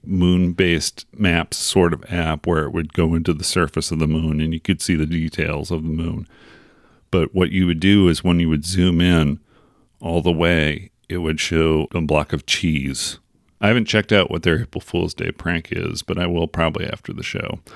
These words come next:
on that note. We here at the Too Vague Podcast wish you a very happy April Fool's Day. We really appreciate all your support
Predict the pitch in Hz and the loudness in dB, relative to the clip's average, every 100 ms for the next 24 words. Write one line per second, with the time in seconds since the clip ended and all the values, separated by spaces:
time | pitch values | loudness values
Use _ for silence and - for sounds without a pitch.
0 | - - - 107 82 78 69 69 69 69 | -20 -20 -12 -4 -2 -2 -4 -6 -6 -4
1 | - - _ _ - _ - _ _ _ | -6 -12 _ _ -20 _ -20 _ _ _
2 | _ _ _ _ - 117 120 95 98 78 | _ _ _ _ -2 2 2 2 2 2
3 | - - 76 64 69 73 - 80 73 - | 0 -2 -2 0 -2 -4 -4 -4 -4 -2
4 | 85 76 - 90 - 95 85 113 117 98 | -2 -2 0 0 2 2 4 4 4 2
5 | 117 120 113 73 67 80 - - 90 90 | 2 2 4 0 0 -6 -8 -4 -2 -2
6 | - 87 69 65 73 69 82 95 - _ | -2 -2 -2 -2 -2 0 0 -2 -8 _
7 | _ _ _ _ - 98 101 120 110 - | _ _ _ _ -4 -2 2 4 4 4
8 | 101 87 - 92 82 85 82 76 - - | 2 2 2 2 2 2 2 0 -4 -2
9 | 90 82 78 | 2 2 0